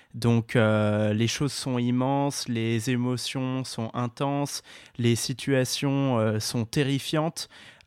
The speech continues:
Euh, tout est, euh, exagéré, euh, tout est, euh, de proportions, euh, mythologiques.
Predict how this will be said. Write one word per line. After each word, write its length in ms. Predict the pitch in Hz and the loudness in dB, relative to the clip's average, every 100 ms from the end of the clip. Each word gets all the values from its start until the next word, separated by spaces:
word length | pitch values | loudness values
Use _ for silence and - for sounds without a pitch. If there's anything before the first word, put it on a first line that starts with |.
| 123 | 2
Euh, 720 | 113 110 110 110 107 107 110 | 4 4 4 2 2 0 -2
tout 200 | - 151 - | -4 -8 -2
est, 260 | 147 139 131 | 2 4 4
euh, 560 | 110 107 107 110 110 107 | 2 2 0 0 -2 -2
exagéré, 1080 | - 120 123 131 120 139 127 147 160 160 131 | -2 0 2 2 2 0 2 4 4 4 4
euh, 360 | 113 110 113 | 4 2 0
tout 360 | 110 - 143 - | -2 -6 -4 0
est, 180 | 139 127 | 2 2
euh, 120 | 107 | 0
de 100 | 113 | -2
proportions, 880 | - 127 120 113 - 143 135 127 | -4 -6 -6 -6 -6 -4 -2 0
euh, 180 | 107 110 | 0 2
mythologiques. 800 | 113 120 131 135 127 143 196 - | 2 2 2 4 4 2 -2 -10